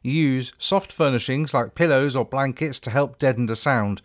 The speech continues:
Bare walls will echo, and this will be picked up by the microphone. It's not uncommon to record underneath the duvet, although in this warm weather,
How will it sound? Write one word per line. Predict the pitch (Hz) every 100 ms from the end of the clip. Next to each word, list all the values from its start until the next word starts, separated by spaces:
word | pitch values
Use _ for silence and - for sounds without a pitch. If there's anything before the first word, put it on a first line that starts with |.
| _ _ _ _
Bare | 143 147
walls | 127 117 117 107 107
will | 104 117 117 131
echo, | 131 - 110 110
and | 123 120
this | 127 -
will | 131 156
be | 151
picked | 135 151 - -
up | 127 -
by | 127 123
the | 120
microphone. | 123 - 101 104 92 80 _ _ _ _ _
It's | - 165 147
not | 175
uncommon | 202 190 - 175 110 98
to | -
record | 110 - 147 117 113
underneath | 120 110 113 -
the |
duvet, | 113 135 120 95 92 92 _ _ _
although | - 123 123
in | 120 123
this | 113 147
warm | 156
weather, | 160 165 196